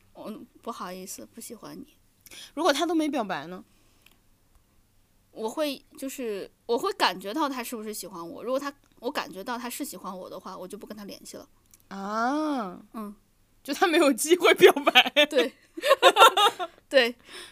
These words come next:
Speaker 1: 就是我一般拒绝人就是两种方式，要不然的话就是，嗯，我感觉到他喜欢我，
Speaker 2: 嗯。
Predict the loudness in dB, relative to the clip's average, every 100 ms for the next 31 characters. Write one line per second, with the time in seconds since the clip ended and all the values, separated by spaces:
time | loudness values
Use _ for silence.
0 | _ -4 -2 -2 -2 -4 -4 -2 -2 -4
1 | -6 -6 -6 -6 -6 -6 -8 -10 -12 -14
2 | -18 -16 -6 -2 -2 -2 -4 -4 -6 -6
3 | -6 -6 -8 -10 _ _ _ _ -12 -10
4 | -10 -10 -12 -14 -14 -18 -8 -6 -4 -6
5 | -6 -8 -8 -8 -12 -14 -16 -16 -12 -10
6 | -10